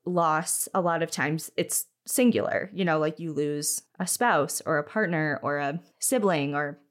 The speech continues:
a parent, and you can't even really fathom that because it's such an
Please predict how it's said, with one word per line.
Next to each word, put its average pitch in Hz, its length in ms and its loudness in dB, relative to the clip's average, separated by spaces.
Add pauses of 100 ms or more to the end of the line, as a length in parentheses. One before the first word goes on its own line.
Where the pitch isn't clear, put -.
(220)
a 185 40 -8
parent, 180 600 0
and 190 300 2
you 208 140 4
can't 196 320 0
even 185 260 2
really 165 240 0
fathom 156 420 -2
that 165 320 0
because 156 300 -4
it's 147 120 -2
such 147 320 0
an 156 100 -2